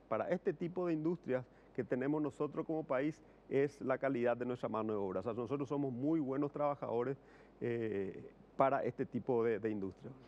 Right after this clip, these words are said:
Cuando se le da la capaci-, pas-, capacitación que requieren, cuando se les da los, los, los salarios que, que, que, que se merecen, eh, y cuando se les dan todos los beneficios que por ley están establecidos, el joven paraguayo rinde muy bien, ¿verdad? Y eso es lo que se ve en estas industrias.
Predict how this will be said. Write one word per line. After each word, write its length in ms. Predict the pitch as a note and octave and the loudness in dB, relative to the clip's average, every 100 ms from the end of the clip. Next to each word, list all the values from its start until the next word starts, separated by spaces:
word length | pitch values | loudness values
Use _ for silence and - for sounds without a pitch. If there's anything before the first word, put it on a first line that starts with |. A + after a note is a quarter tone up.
| - - | -10 -4
Cuando 260 | C3+ D3+ | -2 -2
se 140 | D3 D#3 | -2 0
le 140 | C#3+ | 0
da 160 | D3 F3+ | 0 0
la 120 | F3+ | -2
capaci-, 380 | E3+ F3+ - D#3 - - - - - | -2 -4 -4 -10 -12 -20 -20 -20 -2
pas-, 200 | D3+ D3 - | -2 -2 -2
capacitación 600 | D3+ E3 D#3 C#3 D#3+ D#3+ | -4 -2 -2 -2 0 0
que 80 | D#3+ | 0
requieren, 500 | C#3+ - D3+ A#2 F2 - - - - | 0 2 2 2 -2 -10 -20 -20 -8
cuando 260 | - C#3 C#3+ | -2 0 0
se 160 | - C#3+ | 0 0
les 360 | C3+ B2 C#3 | 0 -4 0
da 140 | C#3 D3+ | 0 2
los, 320 | E3 D#3+ - | 2 0 -2
los, 320 | E3+ C#3 - | -2 -2 -2
los 180 | B2+ C#3 | -4 0
salarios 560 | B2 A#2 F3 E3 A#2+ | 2 4 4 4 2
que, 200 | - A#2 | 2 -2
que, 160 | - F#2+ | -2 -4
que, 180 | - B2+ | -2 -2
que 220 | - C3+ | -2 -2
se 140 | C3+ | 0
merecen, 540 | B2 A2+ A#2 D3+ A2 G2 - - - - | 0 2 2 2 0 -6 -10 -20 -20 -6
eh, 160 | C3+ - | -2 0
y 80 | C#3 | 0
cuando 320 | D#3 D3+ D#3 | 0 0 0
se 100 | E3 | 0
les 140 | D3+ | 2
dan 160 | D3+ F3 | 2 2
todos 200 | G3+ A#3 | 4 4
los 120 | A3+ | 4
beneficios 560 | G#3+ G3 - E3 F3+ E3+ | 0 -2 -2 0 0 0
que 160 | F3+ | -4
por 180 | - C3+ | 0 0
ley 180 | A#2+ F#3 | 2 2
están 220 | F3 C3 | 2 -2
establecidos, 680 | D3 D3+ D#3 - B2 B2 C#3 - - - | -2 0 -2 -2 -2 -2 -2 -6 -20 -4
el 200 | C#3 B2+ | -2 -2
joven 320 | - D#3 D#3+ | 2 2 2
paraguayo 480 | D#3+ D3 C3 C#3 C3+ | 2 2 2 0 -2
rinde 480 | - C3 C3+ C3+ B2 | -2 0 0 0 -2
muy 580 | F2 G2 G#2 C3+ C3+ G2+ | -4 -6 -2 2 2 0
bien, 320 | G2 F2 D#2 | -2 -2 0
¿verdad? 220 | F#2+ G#2+ | 0 0
Y 160 | B2 D3+ | 0 -2
eso 160 | D#3+ | 0
es 60 | G3 | 0
lo 100 | G#3 | 0
que 100 | G3+ | -2
se 160 | - | -2
ve 260 | C3+ E3+ C#3 | 0 0 -2
en 100 | A#2 | -4
estas 260 | A#2 A#2 B2+ | -6 -6 -4
industrias. 500 | A2 G#2+ G2+ A2+ | -4 -4 -4 -4